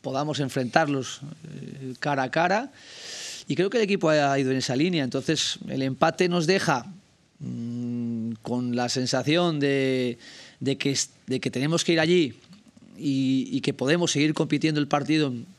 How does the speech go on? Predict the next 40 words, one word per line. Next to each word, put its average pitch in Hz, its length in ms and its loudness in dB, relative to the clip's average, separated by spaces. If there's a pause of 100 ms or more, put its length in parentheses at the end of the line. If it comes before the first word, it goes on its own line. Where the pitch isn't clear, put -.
(140)
en 127 120 -6
las 127 120 -2
líneas 151 260 -2
que 143 120 -2
marcará 135 840 -2
esos, 131 320 -6
esos 127 240 -4
noventa 135 320 -2
minutos 135 280 -2
siguientes, 196 560 -2 (840)
y 151 140 2
a 139 60 2
la 123 100 -2
vez 156 200 2
sabemos 143 520 -2
del 135 160 -2
potencial 139 500 0
de 170 140 4
ellos, 233 480 0 (540)
eh, 113 480 -6
lo 123 80 -2
respetamos, 175 600 0
pero 131 140 -2
también 131 220 -2
lo 165 60 0
tenemos 156 320 -2
enfrentados. 131 920 0 (240)
Entonces, 156 460 -4 (160)
bueno, 156 260 -2 (120)
pues, 117 300 -10
eh, 113 240 -4 (520)
siendo 151 280 0
ellos 147 200 0
favoritos, 196 580 2
siendo 151 180 0
ellos 147 140 0
candidatos 143 460 0
a - 20 -2
esta 131 160 -2
Champions 202 680 2